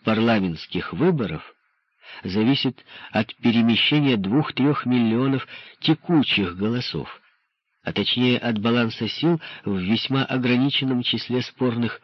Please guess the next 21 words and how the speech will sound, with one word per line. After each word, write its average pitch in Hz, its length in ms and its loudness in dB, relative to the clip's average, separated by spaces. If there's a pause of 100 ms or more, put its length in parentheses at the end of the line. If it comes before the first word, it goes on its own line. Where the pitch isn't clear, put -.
округов. 85 640 -4 (920)
Промышленные 85 680 0
районы 80 320 -2
Шотландии, 117 640 -2
Северной 113 680 0
Англии, 92 720 -4 (240)
Южного 82 440 -2
Уэльса 110 640 -2 (320)
обычно 135 380 0
голосуют 101 420 0
за 113 80 2
лейбористов, 95 840 0 (720)
тогда 98 340 0
как - 360 -6
юго-восток 101 800 -2
страны, 76 500 -6 (600)
за 143 180 -2
исключением 87 640 -2
Лондона, 78 440 -4 (380)
считается 170 480 0
вотчиной 131 600 -2